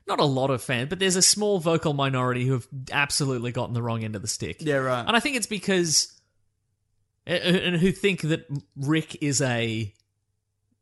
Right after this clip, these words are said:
Speaker 1: a noble character to be.
Speaker 2: Right,
Speaker 1: Or
Speaker 2: yeah.
Speaker 1: that he's, be-, because, you know, he's, he's the main character. He's one of the two main characters, and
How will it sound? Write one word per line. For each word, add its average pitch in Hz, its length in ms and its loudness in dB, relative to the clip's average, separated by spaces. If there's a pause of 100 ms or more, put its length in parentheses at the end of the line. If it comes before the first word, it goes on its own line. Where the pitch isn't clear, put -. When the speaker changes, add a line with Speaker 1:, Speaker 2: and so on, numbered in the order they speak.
(140)
Speaker 1:
a 131 140 -2
noble 131 480 0
character 120 440 -4
to 120 140 -6
be. 120 360 -2
Speaker 2:
Right, 151 320 4
Speaker 1:
Or - 40 -6
Speaker 2:
yeah. 175 120 4
Speaker 1:
that 165 160 4
he's, 175 400 2 (200)
be-, 233 160 2
because, 226 560 0 (1120)
you 196 140 2
know, 180 120 6
he's, 208 360 4
he's 208 260 2
the 185 100 2
main 165 340 2
character. 143 440 2
He's 175 160 0
one 196 120 0
of 180 60 0
the 165 60 0
two 160 200 4
main 127 220 2
characters, 117 600 0 (320)
and 127 280 0